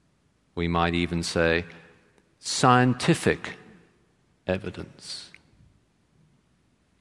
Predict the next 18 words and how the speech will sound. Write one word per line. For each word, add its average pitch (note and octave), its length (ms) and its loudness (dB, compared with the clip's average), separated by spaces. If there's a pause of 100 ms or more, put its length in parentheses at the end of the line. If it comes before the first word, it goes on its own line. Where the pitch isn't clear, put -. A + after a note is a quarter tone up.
(1300)
And D2+ 100 -4
how A#2 320 0
we A2 220 2
need F#2+ 320 -2
that, E2+ 260 -2
particularly D2+ 720 -4
at E2+ 200 -6
this - 340 0 (920)
Christmas - 680 -4 (100)
season. C#2 480 -6 (1200)
How F3 240 8
we F#3+ 160 10
need A#2+ 460 6 (420)
to C3+ 120 6
know C3 300 8
that A#2+ 340 2
the B2 100 4
truth - 680 2